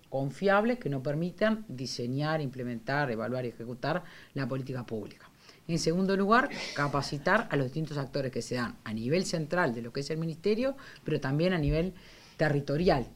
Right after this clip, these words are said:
Y eso tiene una segunda línea que nos parece interesante, que es el trabajo multiactor. O sea, trabajar a nivel nacional, pero también trabajar donde pasan. No solamente con lo que son los actores públicos, sino también vinculando a otros actores que hacen a la dinámica del territorio.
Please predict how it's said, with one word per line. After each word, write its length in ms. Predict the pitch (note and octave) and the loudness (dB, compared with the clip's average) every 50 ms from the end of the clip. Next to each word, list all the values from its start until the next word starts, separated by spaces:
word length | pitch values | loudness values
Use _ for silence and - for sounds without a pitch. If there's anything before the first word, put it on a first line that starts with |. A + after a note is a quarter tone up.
| - C3+ | -6 -2
Y 100 | D3 D3+ | -2 -2
eso 180 | D3+ - E3 | 0 -2 -2
tiene 160 | - D#3+ D#3+ | -2 -2 -2
una 80 | E3 D#3 | -2 -2
segunda 640 | D3 - C#3+ D3 D#3 D#3+ E3+ E3 E3+ E3+ D#3+ C3+ B2 | -2 -2 -2 0 0 0 0 2 4 2 2 2 0
línea 440 | G2+ C3+ D#3+ F3 F3 F3 F#3 F#3+ F#3+ | -2 -2 0 2 2 2 2 0 -2
que 80 | - C#3 | -2 -4
nos 100 | B2+ B2+ | -4 -4
parece 260 | - C#3+ D3 - D3+ | -4 -4 -4 -4 -6
interesante, 560 | C#3 B2+ D3 C#3 C#3 - D#3+ D3+ D#3+ - E3+ | -4 -4 -4 -4 -4 -4 -4 -4 -4 -4 -4
que 60 | E3 | -4
es 100 | D3+ - | -4 -6
el 80 | C#3+ C#3 | -6 -4
trabajo 500 | - C3 C3+ D3 D3+ - - F3 - - D3 | -4 -2 -2 -2 0 0 0 0 0 -2 -4
multiactor. 680 | D3+ D#3 D3 B2 - B2 B2+ - - - C3 A2 G#2+ - - - - | -2 -2 -2 -2 -2 -4 -4 -2 -2 -2 0 0 -2 -6 -12 -16 -14
O 40 | - | -12
sea, 120 | - - | -10 -8
trabajar 320 | - A#2+ A2 A2 - D#3+ D#3+ | -8 -8 -8 -4 -2 0 0
a 80 | E3 | 0
nivel 200 | E3 E3 E3 E3+ | 0 -2 -2 -2
nacional, 420 | F3 F3 E3+ - A3+ A#3 D4 F4 F4 - | -2 -2 -2 -2 -2 -2 -2 -2 -4 -4
pero 100 | F3+ - | -4 -2
también 240 | C3 C#3 D3+ D#3+ | -2 -2 -2 -2
trabajar 360 | D#3+ D#3 D#3 D3+ E3+ F3+ G3 G3 - - - - - - | -2 -2 -2 0 0 0 0 -2 -4 -12 -20 -20 -10 -4
donde 420 | - D#3+ D3+ C#3+ C#3+ C#3 D3 C#3+ | -2 0 2 2 2 2 2 0
pasan. 400 | C#3 - E3+ D#3+ - - A2+ A2 - - - - - - - - - - - | 4 4 4 4 4 0 -4 -8 -8 -8 -10 -12 -16 -20 -20 -20 -18 -4 0
No 260 | F3 F3+ G#3 A#3 A#3 | 4 6 6 6 4
solamente 840 | - - B3+ A3+ G#3 G#3 G#3 A3+ A#3 G#3+ E3+ C#3+ - C3+ B2+ A#2 - - - - - - - - - | 4 2 2 4 4 6 6 6 6 6 4 2 0 -4 -6 -6 -6 -10 -16 -20 -20 -20 -20 -18 -4
con 220 | - D3+ D3 D3 | 0 2 4 4
lo 120 | C#3+ C3 B2+ | 4 2 0
que 140 | - C3+ | -2 -4
son 260 | - - - F#3+ E3+ C#3+ | 0 2 4 4 4 4
los 140 | A#2+ - | 2 0
actores 360 | A#2 G#2+ - - D#3 D#3 D3+ - | -4 -4 -2 0 2 2 2 2
públicos, 540 | - F#3+ G#3+ A3+ A3+ A#3 C4 - - - | 2 4 4 6 6 4 2 2 0 -2
sino 180 | - B2+ C#3+ D3 | 0 -2 -2 -2
también 380 | C#3+ C#3+ C#3 D3+ E3+ F#3+ G3+ F#3+ | 0 0 2 2 4 4 4 4
vinculando 640 | F3 D#3+ C#3 - D3+ D#3+ E3 E3 F3+ F#3+ F#3 G3+ | 2 2 0 0 0 2 2 2 2 2 2 2
a 40 | F#3+ | 2
otros 220 | F#3 - F3+ D3+ | 2 0 -2 -2
actores 360 | E3 D3+ D3 - F#3 G#3 G3+ | -4 -4 -2 0 0 0 0
que 240 | G#3 - - F3 F3+ | -2 -2 0 4 4
hacen 280 | F#3 F#3+ F#3+ - G3 F3+ | 4 4 2 0 -2 0
a 80 | D#3+ | 0
la 100 | C#3 C#3+ | 0 0
dinámica 420 | C#3 C3 B2+ C3+ C#3+ D3 D3 C3 C3 | 0 0 2 2 2 2 0 0 -2
del 120 | A#2+ A2+ | -4 -4
territorio. 560 | A2 A#2 A2+ A2 A2+ - - - - - - | -4 -6 -6 -6 -6 -8 -8 -10 -12 -12 -16